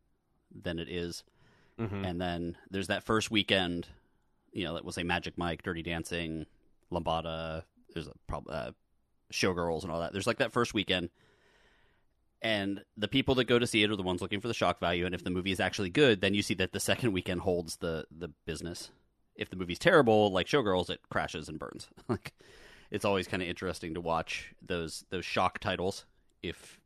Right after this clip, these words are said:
Speaker 1: if the business goes up each weekend
Speaker 2: I like
Speaker 1: or if the
Speaker 2: Showgirls.
Speaker 1: business. Well, yeah,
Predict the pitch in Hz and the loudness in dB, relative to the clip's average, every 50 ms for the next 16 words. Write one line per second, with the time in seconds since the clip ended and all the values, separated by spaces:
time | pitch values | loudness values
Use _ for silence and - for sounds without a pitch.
0 | _ _ _ - 92 - - - 95 87 85 82 80 92 85 - 95 - - - | _ _ _ -10 -10 -10 -8 -6 -6 -6 -6 -6 -6 -6 -6 -4 -6 -6 -4 -4
1 | 95 85 92 - 101 107 - - - - - _ _ - 113 110 - - 123 120 | -4 -4 -2 0 0 0 0 0 -4 -10 -16 _ _ -4 -4 -4 -2 -2 -2 0
2 | - 135 123 120 127 110 123 147 107 92 85 85 - 85 85 - 87 78 - 82 | 2 2 2 2 0 -2 -4 -2 -2 -2 -2 -2 -2 -4 -6 -6 -8 -8 -8 -10
3 | 78 - - - _ _ _ _ _ _ _ _ _ _ _ _ _ _ _ _ | -12 -14 -18 -20 _ _ _ _ _ _ _ _ _ _ _ _ _ _ _ _
4 | _ _ _ _ _ _ _ _ _ _ _ _ _ _ _ _ _ - - 101 | _ _ _ _ _ _ _ _ _ _ _ _ _ _ _ _ _ -14 -10 -10
5 | 92 82 - - - _ _ _ _ _ _ _ _ _ _ _ _ _ 120 113 | -8 -10 -10 -14 -20 _ _ _ _ _ _ _ _ _ _ _ _ _ -12 -12
6 | - | -12